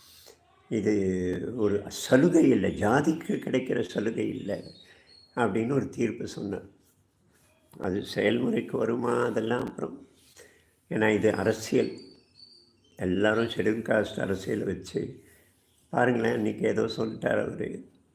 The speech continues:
ம், யாரு, சர், சங்கத்துடைய சர்சங்க சாலக்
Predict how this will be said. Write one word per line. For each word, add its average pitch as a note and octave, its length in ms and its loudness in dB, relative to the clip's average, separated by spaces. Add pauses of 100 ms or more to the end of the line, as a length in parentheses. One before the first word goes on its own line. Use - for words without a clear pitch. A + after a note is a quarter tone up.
ம், F2+ 580 -8 (440)
யாரு, F#2 440 0
சர், - 440 -8 (540)
சங்கத்துடைய G2+ 960 0
சர்சங்க - 440 -4
சாலக் - 420 -8